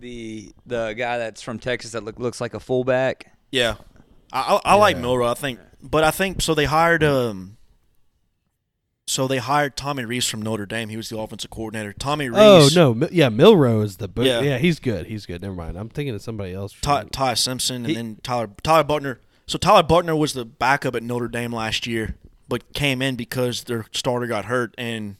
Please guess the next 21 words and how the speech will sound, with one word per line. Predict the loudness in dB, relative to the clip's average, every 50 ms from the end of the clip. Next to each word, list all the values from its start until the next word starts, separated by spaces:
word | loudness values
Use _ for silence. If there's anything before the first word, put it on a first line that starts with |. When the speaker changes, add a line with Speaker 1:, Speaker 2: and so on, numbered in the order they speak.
| _ -8
Speaker 2:
since | -6 -4 -2 -2 -2
Tommy | -2 -2 -2 -2 -2
Rees | -2 -2 -2 -2 -4
is | -6 -6
now | -4 -4 -2 -2
at | -4 -6 -6 -6
Alabama, | -4 -4 -4 -4 -4 0 2 2 2 2 -4 -6 _ _ _ _ _ _ _ _ _ _ _ _ _ _ _ _ _ _
he | -10 -6 -4
said | -2 0 0 0 0
he | -2 -4
would | -4 -2
not | -2 -4 -4 -6
leave | -8 -4 -2
Notre, | -2 -2 -2 -6 -10 -14
when | -12 -8
he | -8 -6
was | -6 -6 -6
at | -8 _ -6
last | -4 -2 -2 -2 -2 -4 -4
year, | -4 -4
when | -4 -6 -8 -8 -10